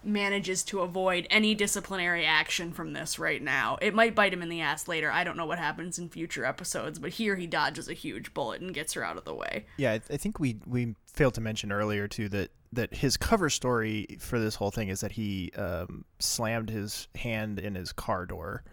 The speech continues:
Speaker 2: That's the, like, 'cause he obviously didn't tell Hicks or much less Carter that, um,
Speaker 1: He beat the shit
Speaker 2: that
Speaker 1: out
Speaker 2: he,
Speaker 1: of someone in
Speaker 2: that
Speaker 1: the
Speaker 2: he
Speaker 1: parking
Speaker 2: punched
Speaker 1: lot?
Speaker 2: a guy, <laughs> punched a guy's lights out, and that's how he hurt his hand.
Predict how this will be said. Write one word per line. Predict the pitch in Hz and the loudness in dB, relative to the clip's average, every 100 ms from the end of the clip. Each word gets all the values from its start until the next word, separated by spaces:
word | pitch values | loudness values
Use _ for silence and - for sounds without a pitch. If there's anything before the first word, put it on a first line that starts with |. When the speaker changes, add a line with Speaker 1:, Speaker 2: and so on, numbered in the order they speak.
| - - | -10 2
Speaker 2:
That's | 120 - | 2 4
the, | 120 | 2
like, | 101 98 - - - - - - | 2 2 0 -8 -14 -20 -12 -2
'cause | 123 | 4
he | 143 | 8
obviously | 139 131 127 | 10 8 2
didn't | 113 - - | -2 -2 2
tell | - 117 104 | 4 4 4
Hicks | 104 104 98 - - | 0 0 0 -2 -2
or | 120 107 - | -2 -4 -4
much | - 117 - | 0 2 2
less | 101 | -2
Carter | - 117 98 98 104 101 | 0 0 2 0 0 0
that, | 110 101 - - - | 0 0 -2 -6 0
um, | 120 101 90 90 95 107 - - - - | 4 4 2 -2 -6 -10 -12 -20 -18 -12
Speaker 1:
He | - | -8
beat | 190 202 | -4 -4
the | 190 | -2
shit | 180 220 | 4 6
Speaker 2:
that | |
Speaker 1:
out | - | 8
Speaker 2:
he, | |
Speaker 1:
of | 202 | 6
someone | 220 208 | 4 4
in | 196 | 10
Speaker 2:
that | |
Speaker 1:
the | 156 | 12
Speaker 2:
he | |
Speaker 1:
parking | 135 - | 12 12
Speaker 2:
punched | 147 - | 10 10
Speaker 1:
lot? | 147 | 8
Speaker 2:
a | |
guy, | 123 117 113 - | 8 8 6 2
<laughs> | - | 4
punched | - 160 | 6 8
a | - | 8
guy's | 131 110 | 6 6
lights | 110 113 110 | 4 4 4
out, | 101 104 98 | 4 4 2
and | 107 | 0
that's | 110 - | 0 2
how | 101 | 2
he | 95 | 2
hurt | 104 104 | 2 0
his | 98 | -2
hand. | - 101 82 95 | -2 -2 -2 -4